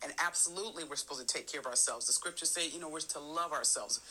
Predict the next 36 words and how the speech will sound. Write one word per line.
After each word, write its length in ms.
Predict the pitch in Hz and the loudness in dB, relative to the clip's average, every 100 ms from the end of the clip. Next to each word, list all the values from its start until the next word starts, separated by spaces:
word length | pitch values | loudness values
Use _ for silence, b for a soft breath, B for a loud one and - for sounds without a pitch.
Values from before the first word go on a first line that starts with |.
| B B | B B
You 80 | 151 | -6
know, 80 | 143 | -4
we 140 | 151 | -4
nourish 400 | 156 156 151 - | 0 2 2 2
our 80 | 131 | 0
flesh. 320 | - 131 - | -2 -2 -4
We 60 | 131 | -2
take 240 | - 120 | -2 -2
care 220 | - 165 | -2 0
of 80 | 147 | 0
ourselves. 340 | 123 - - - | 2 0 4 2
So 140 | 120 - 156 | 2 -2 -2
absolutely, 720 | 175 - 165 170 147 - - B B B - | 4 4 4 0 -4 -6 -8 B B B -4
we 160 | 196 185 | -2 4
just 600 | - 202 196 - - 156 | 6 6 4 0 0 0
don't 260 | 180 160 | 0 2
stop 480 | - - - - - - - | 6 6 6 0 -2 -8 -6
there, 340 | 185 147 - - B B B | -2 -2 -4 -6 B B B
is 180 | 160 143 | 0 0
what 140 | 135 | -4
the 80 | 139 | -6
Word 200 | 135 131 | -6 -4
of 80 | 135 | 0
God 200 | 135 135 | 0 6
is 80 | |
saying. 280 | - - 156 147 | 6 6 -2 -8
We 100 | 175 | -4
have 180 | 165 156 | -4 -2
to 80 | 135 | 0
take 340 | - 190 165 | 2 0 -2
it 160 | 160 - - | -4 -4 -4
further 400 | 214 226 156 123 B B B | 0 0 -2 -6 B B B
and 180 | 156 143 | -4 -2
look 400 | 139 160 202 208 B B B - | -4 -2 -2 -2 B B B -2
after 300 | 147 156 - | 0 0 2
someone 460 | 147 - 160 156 | 6 6 4 -2